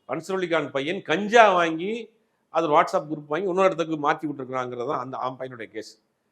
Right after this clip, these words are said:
இதுல கன்சியூமரா மட்டும் இருந்தாங்கன்னா இந்த வழக்கில் வந்து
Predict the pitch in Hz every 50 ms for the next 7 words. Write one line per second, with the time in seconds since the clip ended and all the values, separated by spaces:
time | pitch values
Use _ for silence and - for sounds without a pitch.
0 | _ _ _ _ _ - 143 165 180 170 156 - - 135 143 170 180 - - 226
1 | 220 214 214 214 214 208 196 190 190 - - 208 196 180 180 165 165 170 165 156
2 | 147 143 143 135 139 147 165 170 180 185 185 185 _ _ _ _ _ _ _ _
3 | _ - 147 139 143 156 180 180 - 175 180 160 151 143 139 143 165 202 233 240
4 | 220 -